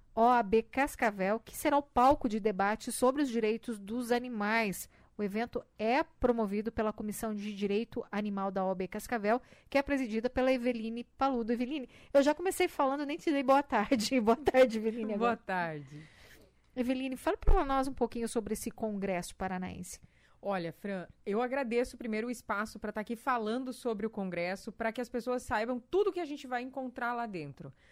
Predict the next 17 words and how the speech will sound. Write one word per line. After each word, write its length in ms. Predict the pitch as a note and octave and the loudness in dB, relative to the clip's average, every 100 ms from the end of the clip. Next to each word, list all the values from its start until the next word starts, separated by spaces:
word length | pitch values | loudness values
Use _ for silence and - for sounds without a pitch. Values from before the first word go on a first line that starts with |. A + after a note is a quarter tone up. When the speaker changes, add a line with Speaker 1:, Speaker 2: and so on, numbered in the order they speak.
| _ - | _ -6
Speaker 2:
Apesar 420 | F3+ G#3+ B3+ C#4 | -2 -2 0 -2
do 140 | D4 | -4
nome 460 | D4+ A#3+ C#4 C#4 C4 | -2 2 2 0 -4
ser, 260 | - G3+ | -4 -4
né, 160 | F#3+ F3+ | -2 -4
Congresso 480 | G3+ F#3+ F#3+ G#3+ - | -6 -4 -2 -4 -2
de 140 | A3 | -4
Direito 500 | G3+ G#3 G3 B3+ A#3+ | -2 0 0 -2 -4
Animal, 460 | F#3 E3 E3 F#3 F#3+ | -4 -2 0 0 0
Speaker 1:
Uhum. 60 | G3+ | -2
Speaker 2:
a 80 | F3+ | -2
gente 240 | A3+ A3 | -4 -2
não 140 | B3 | -2
vai 160 | B3 B3+ | -2 -2
falar 260 | C4+ A#3 C#4 | -2 -4 -6
só 400 | - C#4 C4+ D#4 | -4 0 0 -2
sobre, 540 | - A#3+ A3+ C4+ | -2 -2 0 -2